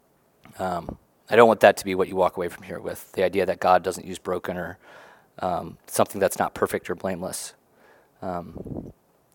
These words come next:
but it's because the sacrifice was a symbol of the Israel's heart of thanksgiving to God and their worship for him. And so it was important that they ultimately give God nothing short of the best they had.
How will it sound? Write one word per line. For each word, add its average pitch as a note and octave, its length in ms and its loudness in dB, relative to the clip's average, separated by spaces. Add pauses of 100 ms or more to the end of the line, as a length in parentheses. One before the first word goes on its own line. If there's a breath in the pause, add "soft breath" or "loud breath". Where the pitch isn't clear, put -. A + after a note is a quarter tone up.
(200)
but - 200 4
it's A2+ 140 -2
because A#2+ 380 6
the G#2 80 -2
sacrifice B2 640 8
was G2+ 120 -4
a F2+ 60 2
symbol G#2+ 720 4 (560 soft breath)
of G2 340 8
the G#2 120 -2
Israel's G#2+ 320 4
heart - 360 8
of F2 100 -4
thanksgiving F2+ 560 0
to - 100 -8
God E2 360 -4 (680)
and G2+ 100 0
their G2 120 8
worship F#2 440 2
for F2 140 -6
him. E2+ 380 -8 (1400 soft breath)
And G2 120 -4
so G#2 260 10
it G2 80 2
was A#2 120 4
important A2+ 460 8
that G2+ 120 6
they G2 100 4
ultimately G2+ 460 4
give G2 400 4
God F#2+ 300 12
nothing G2 280 4
short F#2+ 300 4
of - 120 -8
the E2+ 60 -4
best E2+ 260 -2
they - 100 -6
had. - 320 -8